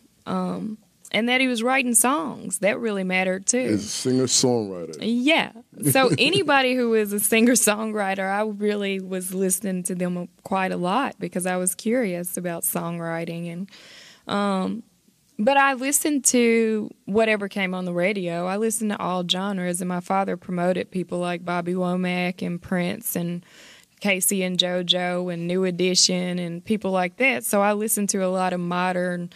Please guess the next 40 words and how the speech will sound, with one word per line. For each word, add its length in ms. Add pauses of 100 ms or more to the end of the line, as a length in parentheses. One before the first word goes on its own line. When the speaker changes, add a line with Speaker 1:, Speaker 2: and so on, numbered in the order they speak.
(400)
Speaker 1:
African-American, 1120 (240)
uh, 200
radio 400
stations 580
where 140
he 160
would 160
be, 260 (400)
pr-, 100 (220)
you 140
know, 160
promoting 420
most 260
of 80
his 200
shows, 580
and 320
he 160
listened 380
to 360
music 520
twenty-four 760
hours 400
a 60
day. 380 (360)
Speaker 2:
<laughs> 340
Speaker 1:
I 120
mean, 380
it 180
would 140
just 260
be 140 (100)
going, 500
going, 520
going. 360
My 120
mom 300
would 120
be 120
like, 340